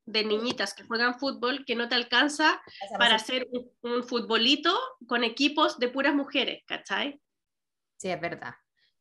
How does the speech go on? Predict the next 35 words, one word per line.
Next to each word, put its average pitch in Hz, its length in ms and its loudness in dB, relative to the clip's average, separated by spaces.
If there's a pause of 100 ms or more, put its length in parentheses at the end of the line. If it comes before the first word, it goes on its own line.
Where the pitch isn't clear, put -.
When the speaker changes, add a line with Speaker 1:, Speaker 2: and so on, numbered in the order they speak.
Speaker 1:
Entonces 240 440 4
Speaker 2:
Pero - 0 -
Speaker 1:
las 254 120 0
tienen 262 220 -8
que 262 100 -4
mezclar 262 380 -2
con 277 100 -2
los 277 120 0
niños 269 380 0
y, 202 240 -6
y 226 140 -6
claramente 262 920 2
no, 233 260 -2 (120)
no 233 280 -4
tenían 214 420 2
diferencia. 277 720 -2 (600)
A 240 100 2
los 233 140 2
niños 349 280 8
les 269 160 4
da 294 340 6
miedo, 330 720 2
eh, 226 440 -4
meterle 269 400 4
cuerpo, 302 380 4
<laughs> - 0 -
como 247 180 6
dicen 294 240 6
los 247 140 -2
niños, 254 300 -8
meterle 247 380 4
cuerpo 262 280 2
a - 20 2
la 269 100 0
niñita, 240 440 -4